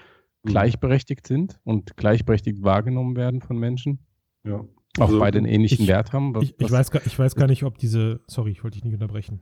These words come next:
Speaker 2: Ja, nee, hau rein.
Speaker 3: Also ich weiß gar nicht, ob das so weit kommen muss, um dieses Horrorszenario mehr oder weniger,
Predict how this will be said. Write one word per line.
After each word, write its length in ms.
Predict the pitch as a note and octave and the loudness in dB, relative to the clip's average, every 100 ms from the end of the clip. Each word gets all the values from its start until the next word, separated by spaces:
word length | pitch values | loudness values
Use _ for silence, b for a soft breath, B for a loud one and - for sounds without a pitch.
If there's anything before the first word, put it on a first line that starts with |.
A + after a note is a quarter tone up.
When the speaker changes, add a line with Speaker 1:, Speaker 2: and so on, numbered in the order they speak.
| - | -4
Speaker 2:
Ja, 180 | A#2+ - | -2 0
nee, 260 | A#2 A2+ F#2 | 4 4 4
hau 120 | G#2 G#2+ | 0 0
rein. 180 | A2 G2+ b b _ | -2 -2 b b _
Speaker 3:
Also 160 | A#2 C3+ | 0 0
ich 140 | - | 4
weiß 200 | B2+ - | 2 4
gar 100 | C#3 | 4
nicht, 140 | C3 | 4
ob 100 | A#2+ | 2
das 140 | - A2 | 0 2
so 120 | A#2+ | 4
weit 160 | A#2 - | 2 2
kommen 240 | - C#3 | 2 4
muss, 280 | B2 A#2 - | 4 2 2
um 100 | A#2 | -2
dieses 360 | A2 G#2+ G#2 - | 0 0 -2 -4
Horrorszenario 1040 | C3 A2 A2 A#2 G#2+ A2 A2 G#2 G#2 G#2 | -2 -2 0 0 2 4 4 4 4 2
mehr 160 | G#2 A2+ | 0 -2
oder 160 | A2 G#2 | -2 0
weniger, 460 | A2 G#2 G#2 G#2+ | 2 2 0 -2